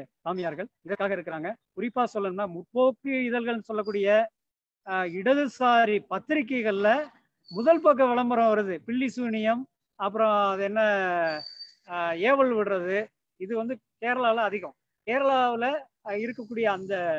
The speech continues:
சாமியார்களை பற்றி, அஹ், இங்க இருக்கக்கூடிய இடதுசாரி பத்திரிகைகளும் முதல் பக்கத்துல செய்தியா இருக்கு. கேட்டா இது விளம்பரம் தானே,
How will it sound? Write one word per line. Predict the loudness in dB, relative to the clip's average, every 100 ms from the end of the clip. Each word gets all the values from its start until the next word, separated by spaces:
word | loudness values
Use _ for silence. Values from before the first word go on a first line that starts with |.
| -4 -10 -6
சாமியார்களை | -2 0 2 2 0 -8 -12
பற்றி, | -16 -8 -8 -8 _ _ _ _
அஹ், | -6 -4 -2
இங்க | -2 0 2
இருக்கக்கூடிய | 0 -2 -6 -4 -2
இடதுசாரி | 0 -2 -2 -4 -4
பத்திரிகைகளும் | -8 -10 -10 -6 -6 -6
முதல் | -4 -4 -2
பக்கத்துல | -4 -4 -10 -6
செய்தியா | -4 -4
இருக்கு. | -6 _ _ _ _ _ 0
கேட்டா | 0 0
இது | -4
விளம்பரம் | -2 -2 -2 -4 -4
தானே, | -4 -2